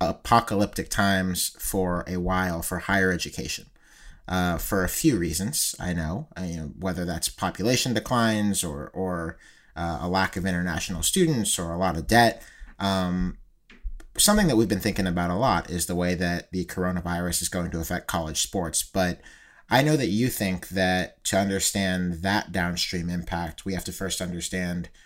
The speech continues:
the state of play for colleges in general before the coronavirus pandemic even began.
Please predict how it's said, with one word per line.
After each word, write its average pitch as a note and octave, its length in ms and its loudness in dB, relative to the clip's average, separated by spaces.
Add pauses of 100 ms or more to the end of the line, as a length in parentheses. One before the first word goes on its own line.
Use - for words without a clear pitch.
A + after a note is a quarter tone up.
(220)
the G2 100 2
state F#2+ 240 4
of F2 100 -2
play F2+ 320 -2
for E2 560 -6 (200)
colleges F2 640 4
in F2 200 2
general E2+ 520 2
before F#2 380 0
the F2+ 80 0
coronavirus F2 640 0
pandemic F2 400 0
even E2 240 -2
began. E2 380 0